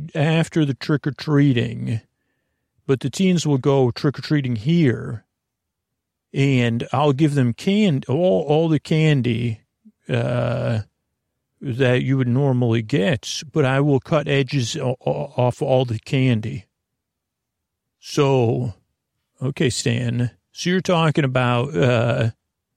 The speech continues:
instead of a Reese's, uh, peanut butter cup, it would be, Scooter, would be a peanut butter square with exposed sides. Or like a Milky Way, Scooter, yeah, it'd be a, it'd be the same thing, snack size,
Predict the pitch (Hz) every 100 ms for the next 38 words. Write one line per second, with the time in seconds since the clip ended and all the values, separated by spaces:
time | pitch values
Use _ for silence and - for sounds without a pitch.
0 | _ _ _ _ _ _ _ - 135 123
1 | - 147 139 131 120 135 151 - 139 113
2 | - 165 127 123 - 175 160 147 127 113
3 | - 123 117 - 127 131 120 123 120 120
4 | - - 151 131 123 135 - 160 135 143
5 | 123 - 147 135 123 113 135 - - 139
6 | 123 113 - - 131 113 117 107 127 -
7 | - - - _ _ _ _ _ _ _
8 | _ _ _ - 139 143 131 127 120 123
9 | 147 156 - 139 131 120 120 117 117 120
10 | 110 - _ _ _ _ _ _ - -
11 | 135 135 113 107 127 117 123 - 120 127
12 | 131 117 - 131 123 113 143 110 - 147
13 | 139 - - 127 117 117 117 117 - -